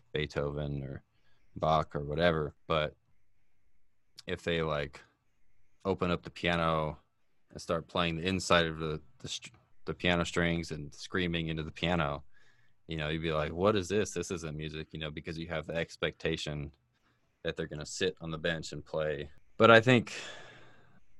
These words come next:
both of those would be music. Um, maybe one of 'em is, like, harder to understand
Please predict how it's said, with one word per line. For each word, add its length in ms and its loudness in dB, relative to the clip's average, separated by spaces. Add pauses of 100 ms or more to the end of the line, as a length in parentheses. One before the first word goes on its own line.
both 240 6
of 100 4
those 260 6
would 120 -6
be 140 -8
music. 560 -2 (160)
Um, 440 -8 (260)
maybe 320 4
one 360 2
of 100 -4
'em 320 -4
is, 140 -4
like, 160 0
harder 320 4
to 140 0
understand 680 -2